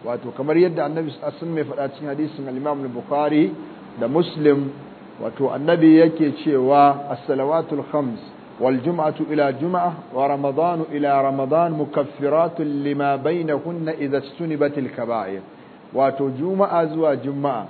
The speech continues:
ka samu ka halarci sallan Juma'a, takan sa a kankare maka kurakuranka na tsakaninta da wancan Juma'a. Haka Ramadan zuwa Ramadan, wato, suna kankare kurakuran da ake aikatawa a tsakaninsu in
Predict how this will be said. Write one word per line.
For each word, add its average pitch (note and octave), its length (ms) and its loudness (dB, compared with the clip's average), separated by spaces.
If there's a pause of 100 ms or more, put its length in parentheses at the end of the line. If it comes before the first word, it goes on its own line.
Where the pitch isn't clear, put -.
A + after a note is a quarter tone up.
(140)
ka B2 120 -10
samu F3 320 -2
ka D3 140 -4
halarci C#3 480 -2
sallan E3 340 -2
Juma'a, D#3+ 480 -2 (420)
takan F3+ 380 4
sa E3+ 160 4
a C#3 60 0
kankare E3 460 2
maka E3 260 -2
kurakuranka D3 840 2
na E3 120 2
tsakaninta D#3+ 680 -2
da C3 100 2
wancan C3+ 440 0
Juma'a. C3 400 -2 (460)
Haka E3+ 260 2
Ramadan D3 840 4
zuwa D#3+ 260 0
Ramadan, B2+ 680 0 (500)
wato, C3 300 0
suna F#3+ 280 -2
kankare F3 840 2
kurakuran D#3 640 0
da D#3 100 -2
ake D#3+ 280 -4
aikatawa D#3 680 0
a C#3 40 -2
tsakaninsu D#3+ 600 -6
in D#3 100 -6